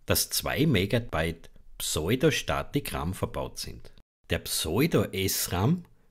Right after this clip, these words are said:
kombiniert die Vorteile von S ram wie den schnellen Lesezugriff und die geringe Latenz mit einer höheren Speicherdichte, ähnlich der vom D ram. Am Chip ist das zwei Komma vier Gigahertz Wi-Fi verbaut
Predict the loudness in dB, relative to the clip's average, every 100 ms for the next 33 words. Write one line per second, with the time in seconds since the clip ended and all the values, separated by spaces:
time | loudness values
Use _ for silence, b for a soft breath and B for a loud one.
0 | _ 2 6 6 6 4 2 0 2 2
1 | 4 4 4 2 0 -4 -4 -6 -2 -2
2 | 0 2 2 0 -4 -2 2 0 2 2
3 | 4 2 0 -2 0 0 2 2 2 2
4 | 2 2 -2 0 0 0 4 6 4 2
5 | -2 -4 0 0 0 -6 -10 b b b
6 | 2 4 4 4 4 2 2 2 0 -2
7 | -2 0 -4 -2 -4 -2 -2 -2 -4 _
8 | -6 0 2 2 0 -4 0 -2 -2 -4
9 | -6 -4 -8 -8 -14 -20 -20 _ _ _
10 | -10 -8 -6 0 0 2 -2 -2 -4 -4
11 | -2 0 0 0 0 2 0 0 -2 0
12 | 2 2 2 0 -6 -4 -4 -2 -2 0
13 | -2 0 -2 -2